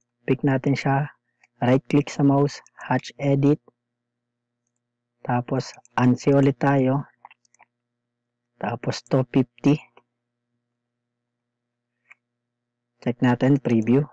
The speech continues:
Gawin natin siyang thirty. Enter ulit. Gawin natin siyang forty-five. Ayan, guys.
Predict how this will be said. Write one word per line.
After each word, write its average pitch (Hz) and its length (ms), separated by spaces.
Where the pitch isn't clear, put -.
Gawin 123 240
natin 123 400
siyang 127 560
thirty. 120 480
Enter - 240
ulit. 131 320
Gawin 113 240
natin 113 320
siyang 110 320
forty-five. 107 640
Ayan, 127 320
guys. 107 460